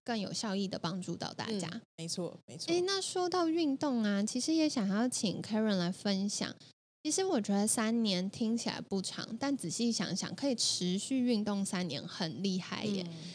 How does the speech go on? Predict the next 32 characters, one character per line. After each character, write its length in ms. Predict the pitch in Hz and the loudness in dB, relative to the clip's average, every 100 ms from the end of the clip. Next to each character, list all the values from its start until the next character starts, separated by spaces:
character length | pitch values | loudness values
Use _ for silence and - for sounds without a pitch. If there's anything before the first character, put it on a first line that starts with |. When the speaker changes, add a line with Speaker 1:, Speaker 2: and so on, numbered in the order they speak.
| - | -8
Speaker 1:
那 140 | - 349 | -4 0
像 220 | 381 349 | 2 4
你 140 | 226 | 4
在 200 | 185 254 | 2 0
这 100 | 285 | 0
个 160 | 330 302 | 2 2
过 240 | 311 294 | 2 2
程 240 | 247 214 202 | 2 0 0
当 180 | 208 | 0
中， 160 | 233 233 | 0 2
是 160 | 254 339 | 0 0
不 120 | 330 | 0
是 160 | 339 | 2
有 160 | 302 185 | 2 2
一 40 | |
些 160 | 190 247 | 2 0
运 200 | 262 285 | 2 2
动 160 | 254 269 | 2 2
的 120 | 240 | 0
经 240 | 208 233 254 | 0 -2 0
验 160 | 254 | 0
和 220 | 233 247 233 | 0 -2 0
背 200 | 247 190 | 0 -2
景 240 | - - - | -4 -8 -4
可 100 | 240 | 0
以 60 | |
来 180 | 202 180 | 0 0
跟 220 | 175 196 | 0 -2
大 140 | 220 208 | -2 -4
家 200 | 190 202 | -4 -4
分 240 | - 202 | -2 -2
享？ 160 | 208 | -2